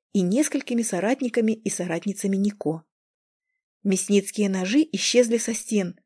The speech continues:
и я даже подозревала, кто их забрал и как пустил в дело. Соратники Нико в основном носили красные колпаки, некоторые из соратниц – красные косынки.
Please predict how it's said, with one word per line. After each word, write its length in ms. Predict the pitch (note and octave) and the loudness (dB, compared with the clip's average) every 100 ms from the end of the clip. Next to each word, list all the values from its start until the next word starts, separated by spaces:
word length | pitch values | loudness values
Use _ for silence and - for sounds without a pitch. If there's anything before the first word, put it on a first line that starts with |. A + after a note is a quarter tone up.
| _ _ _ _ _ _ | _ _ _ _ _ _
и 100 | G#3 | 0
я 220 | G3+ G#3+ | 2 2
даже 200 | G#3+ G#3 | 2 0
подозревала, 840 | A3 G#3 G#3+ A#3 G#3 G3 F3+ D#3 - | 0 0 0 0 2 2 2 -2 -6
кто 300 | - A3 F#3+ | 0 2 4
их 260 | G#3+ F3+ | 2 -2
забрал 560 | E3 D#3+ D#3+ A3 C#4 C4+ _ _ _ _ | 0 0 2 2 0 -2 _ _ _ _
и 80 | G3 | -6
как 420 | F3+ G#3 A#3+ - | -2 0 0 -4
пустил 420 | - F#3 - F#3 F3 | -10 -10 -8 -8 -8
в 120 | F3 | -10
дело. 480 | F3 F3+ E3 E3 _ _ _ _ _ _ _ _ _ _ _ _ _ _ | -6 -2 -2 -6 _ _ _ _ _ _ _ _ _ _ _ _ _ _
Соратники 600 | - G#3+ G#3 G#3 G#3 G3+ | -2 2 4 2 0 0
Нико 440 | G3 G3 F#3+ C#4 D4+ | -2 -4 -2 2 2
в 80 | A#3 | 2
основном 480 | - G#3+ A3 C#4 | 0 0 4 4
носили 360 | A#3 G#3+ C4 B3+ | 4 0 -2 -2
красные 440 | - B3+ B3+ B3 | 0 0 2 -2
колпаки, 680 | A#3+ B3 B3+ B3 - E3 - _ _ _ _ _ _ | 2 2 2 -4 -6 -8 -8 _ _ _ _ _ _
некоторые 560 | G3+ G3+ G3 F#3+ F3+ E3+ | 2 4 2 -2 -2 -2
из 100 | E3 | -4
соратниц – 640 | E3 E3 B3 C#4+ B3+ - _ _ | -6 -2 -2 0 -4 -4 _ _
красные 520 | - F3+ G3 - G3+ G3+ | -6 -2 -2 0 -2 0
косынки. 760 | G#3 G#3 F3+ D#3+ D3+ - D#3+ | -4 -4 -4 -4 -8 -14 -20